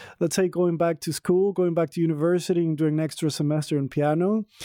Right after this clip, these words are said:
And then there are the little things that I think really, really matter and make life fun. So it's a mixture of your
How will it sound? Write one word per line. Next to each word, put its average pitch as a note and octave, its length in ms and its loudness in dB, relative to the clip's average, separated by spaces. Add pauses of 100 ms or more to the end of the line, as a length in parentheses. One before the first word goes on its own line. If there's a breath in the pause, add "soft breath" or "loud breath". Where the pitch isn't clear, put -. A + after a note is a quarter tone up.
(220 loud breath)
And F3 160 2
then G#3 120 0
there G#3 180 2
are G3 60 0
the F#3+ 300 2
little A#3+ 220 0
things C3+ 320 -4
that C#3 100 -4
I C#3 80 -2
think D3 280 -2
really, C#3+ 360 0
really D3 540 0 (680)
matter F3+ 600 2
and E3+ 340 0
make E3+ 440 -2 (200)
life D3 420 0
fun. C#3 520 -4
So D3+ 400 0 (420 loud breath)
it's F3+ 160 -2
a - 20 0
mixture A3+ 360 0
of G3+ 340 0
your F#3+ 460 0